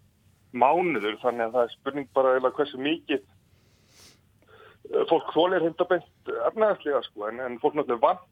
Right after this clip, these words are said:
krísum hérna, það er náttúrulega allir tíundi áratugurinn til fall Sovétríkjanna var ein stór krísa og síðan var, hérna, byltingin tvö þúsund og fjórtán og stríð í kjölfar, fólk reyndar bjóst ekki við því að, að lifa það að, aftur að, að neðanjarðlestin eru lokað, en, en það náttúrulega hefur hún að vera gert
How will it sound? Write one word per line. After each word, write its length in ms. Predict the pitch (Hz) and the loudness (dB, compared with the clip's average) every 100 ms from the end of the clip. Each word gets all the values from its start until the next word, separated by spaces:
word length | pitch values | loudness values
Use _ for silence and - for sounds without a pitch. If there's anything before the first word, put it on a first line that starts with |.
| _ | _
krísum 480 | - 160 190 143 120 | -8 -6 -6 -6 -4
hérna, 180 | 107 113 | -4 -2
það 60 | |
er 80 | 123 | -4
náttúrulega 280 | 127 139 135 | -6 -4 -4
allir 160 | 131 120 | -4 -16
tíundi 460 | - 147 156 135 135 | -12 -4 -4 0 2
áratugurinn 520 | 147 156 151 151 143 | 2 0 -4 -8 -8
til 120 | - | -2
fall 140 | 151 - | -2 0
Sovétríkjanna 640 | 156 151 160 151 147 139 | -2 -2 -4 -8 -4 -2
var 100 | 135 | 0
ein 120 | 151 - | -2 -2
stór 220 | 160 156 | -2 -2
krísa 420 | 151 165 - 175 | -4 -6 -2 -2
og 140 | 143 104 | 0 -2
síðan 260 | 147 143 | -6 -4
var, 140 | 135 135 | -4 -6
hérna, 300 | 135 139 131 127 _ - - - - - - _ - | -6 -4 -6 -8 _ -20 -20 -20 -20 -20 -20 _ 2
byltingin 480 | 165 175 - 170 175 | 2 2 -2 -2 0
tvö 140 | 180 | 0
þúsund 100 | 175 | -2
og 80 | 165 | -2
fjórtán 480 | 170 175 - 190 170 | -2 -4 -4 -2 -2
og 60 | - | -6
stríð 300 | 165 175 170 | -8 -8 -6
í 20 | |
kjölfar, 380 | 170 180 185 147 | -6 -4 -6 -2
fólk 240 | 165 - | -2 -2
reyndar 180 | 156 143 | -8 -6
bjóst 240 | 156 151 | -6 -8
ekki 160 | 165 147 | -6 -4
við 140 | 156 - | -4 -4
því 140 | 175 | -2
að, 140 | 147 135 | -2 -2
að 240 | 143 143 87 | -2 -4 -8
lifa 260 | 143 143 147 | -6 -2 -2
það 220 | 151 156 151 | -2 -2 0
að, 240 | 143 135 _ _ _ _ - | -2 -4 _ _ _ _ -6
aftur 500 | - - - - 165 | -2 -2 -4 0 2
að, 140 | 143 131 | 2 2
að 220 | 147 139 | 0 0
neðanjarðlestin 640 | 143 147 165 170 165 165 165 | 2 2 4 2 0 -2 -2
eru 160 | 160 | 2
lokað, 320 | 160 185 196 165 | 2 4 4 2
en, 120 | 139 | 2
en 140 | 143 139 | -4 -2
það 140 | 147 | -4
náttúrulega 260 | 147 - 147 | -2 -4 -4
hefur 160 | 156 | 0
hún 80 | 160 | 2
að 60 | 156 | 2
vera 120 | 147 | 2
gert 320 | 165 - - | -2 -4 -18